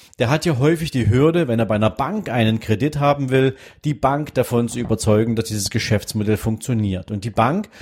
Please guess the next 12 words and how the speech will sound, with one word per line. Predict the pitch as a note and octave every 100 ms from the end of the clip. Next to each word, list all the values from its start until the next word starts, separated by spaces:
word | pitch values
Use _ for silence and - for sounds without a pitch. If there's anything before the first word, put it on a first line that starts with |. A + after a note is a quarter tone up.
| - -
muss | A2 C3 C3+
sich | E3+
anhand | B2 A2 D3+
des | E3+ -
Businessplans | C#3+ D#3+ E3+ - D#3 D#3 E3+ -
davon | C3+ B2+ C3+
überzeugen, | A#2+ A2 - A#2 A2+ B2+ D3 - - - -
ob | C3 -
dieses | C3 C3 C#3
Geschäftsmodell | - - A2 - - A2+ C#3
tragfähig | - G#2 A#2 - - G#2 G2 -
ist. | G#2 -